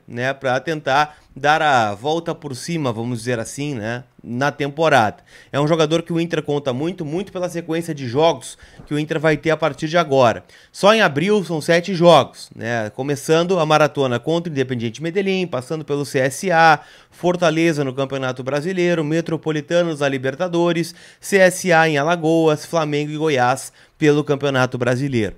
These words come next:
Então terão muitos jogos e é claro que o Mário Fernandes em algum momento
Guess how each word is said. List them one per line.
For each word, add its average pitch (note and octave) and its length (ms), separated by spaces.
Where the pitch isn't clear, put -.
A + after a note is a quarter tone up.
Então C#3 280
terão D#3 340
muitos E3+ 520
jogos D#3 440
e E3 60
é D#3 60
claro C3+ 300
que C#3+ 80
o D3 40
Mário C3+ 200
Fernandes C3+ 480
em D3 60
algum C3 280
momento D#3+ 500